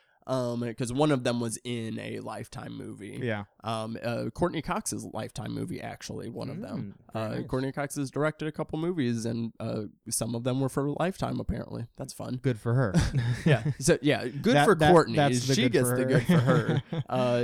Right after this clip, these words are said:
Speaker 1: yeah, because I think that's, uh, that's pretty funny. Uh, but then it's like, you know, they do it, and then it's like, okay, so what was the message, you know, other
Speaker 2: Yeah.
Speaker 1: than, like, "Oh, hey, yeah, like, if you go far enough, like, then,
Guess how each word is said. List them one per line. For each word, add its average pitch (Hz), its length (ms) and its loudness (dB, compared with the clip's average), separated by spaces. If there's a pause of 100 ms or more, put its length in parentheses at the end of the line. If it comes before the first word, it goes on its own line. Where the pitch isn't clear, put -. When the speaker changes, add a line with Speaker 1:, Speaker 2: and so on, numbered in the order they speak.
Speaker 1:
yeah, 120 220 0
because 117 320 -4
I 117 80 -4
think 117 200 -6
that's, 110 200 -6
uh, 117 200 -2
that's 120 180 -8
pretty 117 220 -8
funny. 120 280 -8 (320)
Uh, 127 160 -2
but 123 200 0
then 151 180 2
it's 147 140 0
like, 135 260 2
you 151 120 2
know, 127 140 4
they 123 280 2
do 120 280 2
it, 123 140 0
and 117 120 -2
then 113 100 -4
it's 113 120 -8
like, 113 160 -6
okay, 113 260 -4
so 113 420 -6 (200)
what 120 300 -4
was 117 580 -2
the 120 140 -4
message, 107 580 -6
you 113 140 -4
know, 107 280 -8
other 117 240 -4
Speaker 2:
Yeah. 98 120 -2
Speaker 1:
than, 113 140 -6
like, 107 360 -10 (220)
"Oh, 127 140 -2
hey, 160 280 -2
yeah, 160 240 -2
like, 131 280 -6
if 110 80 -14
you 120 100 -8
go 131 220 0
far 185 300 0
enough, 139 300 -2
like, 123 320 -4
then, 120 400 -6